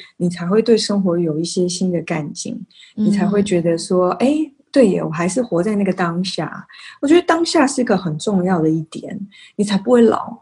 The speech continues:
Speaker 1: 你就不会有一个框框，或是有一个数字的框框，哦，我就是这个年纪，我就是要这样子。No，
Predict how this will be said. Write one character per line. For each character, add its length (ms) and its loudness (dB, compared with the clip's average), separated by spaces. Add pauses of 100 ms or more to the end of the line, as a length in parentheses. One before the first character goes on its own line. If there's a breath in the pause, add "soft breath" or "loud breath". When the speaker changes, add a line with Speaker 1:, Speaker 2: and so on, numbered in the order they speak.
(120)
Speaker 1:
你 80 0
就 120 0
不 140 -2
会 120 6
有 120 8
一 60 6
个 140 4
框 300 0
框， 340 0
或 120 0
是 160 -2
有 160 4
一 40 0
个 120 4
数 280 0
字 200 0
的 100 2
框 260 0
框， 220 0
哦， 80 0
我 220 4
就 180 6
是 160 0
这 120 0
个 120 2
年 460 -2
纪， 220 4
我 180 -2
就 120 -6
是 220 -4
要 200 4
这 140 -4
样 220 -4
子。 180 -16 (420 loud breath)
No， 500 4